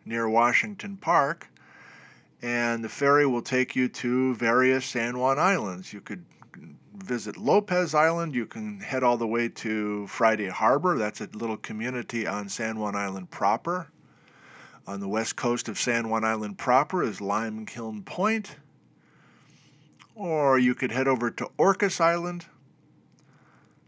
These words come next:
Sushi Island, gotta go take a separate boat over there. Lamy Island. Okay, so there's, there's, I don't know how many there are, dozens of islands, I think, on this, uh, San Juan Island collection. It's a magical place for many reasons, but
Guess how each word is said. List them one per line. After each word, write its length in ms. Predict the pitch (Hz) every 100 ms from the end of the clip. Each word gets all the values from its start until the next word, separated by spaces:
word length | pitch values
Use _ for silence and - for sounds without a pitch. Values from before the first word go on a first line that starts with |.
| _
Sushi 560 | - - 196 190 -
Island, 420 | 143 131 143 151 120
gotta 200 | 117 113
go 160 | 113
take 260 | 107 131 117
a 160 | 110 101
separate 480 | - 131 - 92
boat 300 | 95 127 127
over 240 | 110 95 101
there. 400 | 117 147 151 151
Lamy 480 | 110 131 156 156 131
Island. 360 | 123 135 143
Okay, 300 | 214 247 214
so 160 | 202 190
there's, 220 | 190 185
there's, 320 | 190 180 -
I 120 | 120
don't 140 | 123 110
know 80 | 95
how 120 | 110
many 200 | 110 98
there 140 | 90
are, 120 | 104
dozens 540 | 117 95 151 160 107 95
of 100 | 92
islands, 380 | 113 139 95 95
I 120 | 95
think, 300 | - 110 113
on 200 | 98 104
this, 260 | 101 -
uh, 220 | 101 92 92
San 340 | - - 123 117
Juan 160 | 107
Island 360 | 101 113 110 98
collection. 600 | 107 104 151 - 110 104 - - - - - -
It's 160 | 185 185
a 60 | 214
magical 580 | 160 165 170 190 185
place 320 | 165 - 135 135
for 180 | -
many 300 | 127 117 120
reasons, 640 | 123 143 180 143 110 98 -
but 280 | 139 131